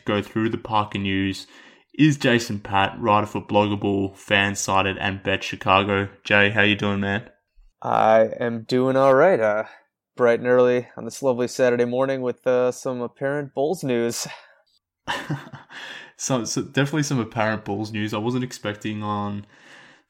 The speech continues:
Speaker 1: doing a podcast so soon. I, I signed off my la-,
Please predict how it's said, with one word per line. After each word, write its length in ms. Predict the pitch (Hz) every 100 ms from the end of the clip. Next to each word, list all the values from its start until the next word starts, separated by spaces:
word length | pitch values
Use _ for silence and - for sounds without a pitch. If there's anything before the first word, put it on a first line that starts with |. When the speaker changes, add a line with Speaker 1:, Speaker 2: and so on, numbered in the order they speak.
| _
Speaker 1:
doing 260 | - 117 113
a 300 | 92 107 101
podcast 580 | - 113 107 - 104 101
so 220 | 107 101
soon. 420 | - 101 104 107
I, 380 | 104 101 98 -
I 20 |
signed 360 | 107 113 107 110
off 200 | 107 -
my 160 | 101
la-, 320 | 98 98 98